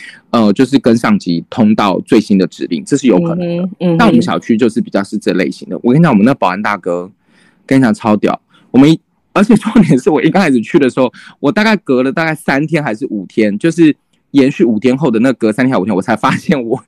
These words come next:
Speaker 1: 我们小区有群组。<laughs> 就是他贴在楼下大门口，可是我完全没有看到，所以我就想说为什么都没有办法跟居委什么联系到这样子，就后来我就发觉有群组，然后我就加进去了以后，马上 right now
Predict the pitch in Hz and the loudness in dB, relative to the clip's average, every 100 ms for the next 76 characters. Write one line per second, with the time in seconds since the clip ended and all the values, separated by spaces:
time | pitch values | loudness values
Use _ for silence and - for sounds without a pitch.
0 | 180 233 202 135 - 139 117 120 135 113 | -18 -16 -10 -6 0 2 2 0 0 0
1 | - 135 113 95 - 90 90 98 - _ | 4 4 4 0 -10 -10 -10 -12 -14 _
2 | _ _ _ _ 277 254 247 196 196 185 | _ _ _ _ -6 -4 -2 2 4 4
3 | 196 - 151 151 151 113 110 120 104 110 | 2 2 2 4 2 2 2 0 0 0
4 | 98 101 123 110 143 139 135 117 117 123 | 2 2 2 2 2 4 4 2 0 2
5 | 117 113 120 110 104 - - - 269 240 | 2 0 0 0 -2 -6 -12 2 4 4
6 | 247 185 131 220 247 143 101 156 175 123 | 2 0 -2 0 0 0 -2 0 0 -2
7 | 165 110 123 131 131 127 98 92 92 92 | -4 -4 -6 -4 -2 0 0 -4 -4 -4
8 | 87 113 - 92 - 104 - - - _ | -4 -6 -4 -4 -6 -10 -12 -20 -20 _
9 | _ - 180 185 120 147 139 127 104 - | _ 2 4 4 0 -2 -2 0 -4 -6
10 | 101 101 98 104 123 - 110 117 110 - | -8 -6 -4 -4 -4 -4 -4 -4 -6 -6
11 | 80 98 101 - - - _ - 143 107 | -8 -8 -12 -12 -18 -20 _ 2 2 2
12 | 107 - 170 117 117 131 143 143 151 127 | -2 -2 -4 -2 -4 -2 -2 -2 -4 -6
13 | 92 | -8